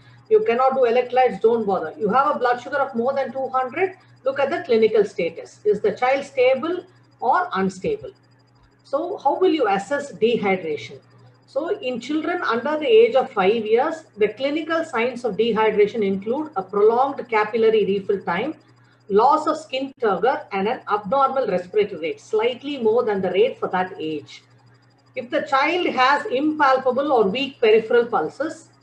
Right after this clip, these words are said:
or oliguria or hypotension, then it is more than ten percent dehydration.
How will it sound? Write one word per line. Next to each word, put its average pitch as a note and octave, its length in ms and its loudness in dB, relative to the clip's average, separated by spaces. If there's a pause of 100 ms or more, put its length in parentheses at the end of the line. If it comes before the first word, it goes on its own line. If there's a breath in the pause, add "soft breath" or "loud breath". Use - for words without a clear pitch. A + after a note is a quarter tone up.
(200 soft breath)
or C#4+ 260 2
oliguria B3+ 960 2
or G#3+ 160 0
hypotension, G#3+ 680 0
then A3 120 0
it G#3 120 -4
is G3 120 -4
more A3 160 0
than G3+ 160 -2
ten G3+ 200 0
percent F#3+ 300 -4
dehydration. D3+ 600 -10